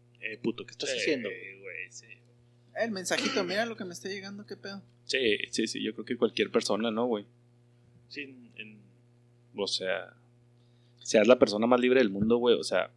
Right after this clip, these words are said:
Speaker 2: ¿por qué me llegó este mensaje, güey? O sea, te implanta una duda, huevo, güey.
Speaker 1: O quién chingados tienes de enemigo
Speaker 2: Sí,
Speaker 1: que te
Speaker 2: sí.
Speaker 1: está pinche chingando de esa manera.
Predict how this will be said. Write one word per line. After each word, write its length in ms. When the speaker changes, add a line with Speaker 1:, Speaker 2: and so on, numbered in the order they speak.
Speaker 2:
¿por 240
qué 140
me 140
llegó 180
este 200
mensaje, 420
güey? 140
O 40
sea, 120
te 140
implanta 360
una 120
duda, 220
huevo, 300
güey. 120
Speaker 1:
O 100
quién 160
chingados 300
tienes 180
de 240
enemigo 360
Speaker 2:
Sí, 60
Speaker 1:
que 140
te 60
Speaker 2:
sí. 100
Speaker 1:
está 560
pinche 260
chingando 380
de 40
esa 120
manera. 220